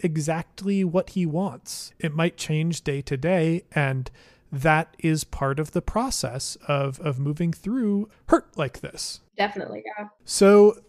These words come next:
Speaker 1: that's where we are right now. We're, we're probably gonna be taking this story in stages, kind of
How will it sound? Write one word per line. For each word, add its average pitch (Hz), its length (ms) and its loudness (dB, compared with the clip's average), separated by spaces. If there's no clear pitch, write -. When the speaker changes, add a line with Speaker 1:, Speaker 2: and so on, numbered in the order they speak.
Speaker 1:
that's 208 380 -2
where 170 380 4
we 190 220 4
are 147 520 2
right 151 300 -2
now. 127 520 -2
We're, 156 280 2
we're 151 200 0
probably 220 400 2
gonna 196 160 2
be 175 80 2
taking 160 420 0
this 143 400 -2
story 147 800 0
in 143 240 0
stages, 175 720 4
kind 139 340 -2
of 131 280 -4